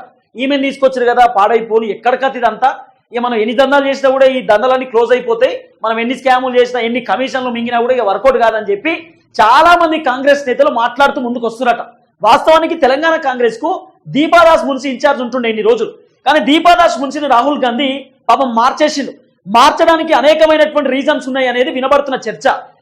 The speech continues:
దీపాదాస్ మున్షి ఆమె కాంగ్రెస్ పార్టీ ఎమ్మెల్యేలు, ఎంపీలు ఎన్ని దందాలు చేసినా, ఎన్ని స్కాములు చేసినా, ఎన్ని అవినీతి చేసినా కూడా చూస్తూ ముందుకు పోయింది. ఆమె పెద్దగా పట్టించుకోలేదు.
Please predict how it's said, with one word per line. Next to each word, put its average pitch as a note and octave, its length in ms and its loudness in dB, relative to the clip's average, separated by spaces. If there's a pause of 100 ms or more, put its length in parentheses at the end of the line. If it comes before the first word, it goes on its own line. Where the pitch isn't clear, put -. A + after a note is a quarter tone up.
(140)
దీపాదాస్ D4+ 640 2
మున్షి C4 500 -6 (280)
ఆమె B3+ 500 0
కాంగ్రెస్ B3+ 380 0
పార్టీ B3+ 160 2
ఎమ్మెల్యేలు, B3 500 2
ఎంపీలు A#3+ 420 -6
ఎన్ని A3 200 0
దందాలు B3 420 2
చేసినా, A#3+ 220 -4
ఎన్ని G#3+ 220 -2
స్కాములు B3 440 -2
చేసినా, A#3+ 260 -2
ఎన్ని G#3 220 -4
అవినీతి B3 380 -4
చేసినా A3+ 240 -2
కూడా G#3 220 -2 (420)
చూస్తూ C#4+ 320 -2
ముందుకు A#3+ 300 -6
పోయింది. A#3+ 500 -2 (160)
ఆమె C4 100 0
పెద్దగా C4 280 2
పట్టించుకోలేదు. A#3+ 880 0